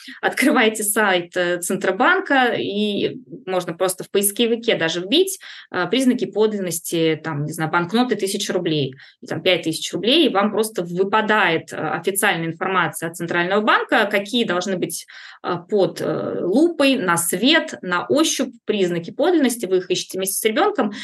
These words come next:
ребёнок занят, э, только потом нужно обязательно руки помыть после <laughs> использования денег. А так это прекрасная игра. Ну, то есть это, с одной стороны, практика, с другой стороны, это всё-таки игра. И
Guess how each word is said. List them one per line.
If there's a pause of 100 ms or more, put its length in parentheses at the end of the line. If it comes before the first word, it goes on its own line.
(140)
ребёнок
занят,
э,
только
потом
нужно
обязательно
руки
помыть
после
<laughs>
использования
денег.
А
так (300)
это
прекрасная
игра. (340)
Ну,
то
есть
это,
с
одной
стороны,
практика,
с
другой
стороны,
это
всё-таки
игра. (420)
И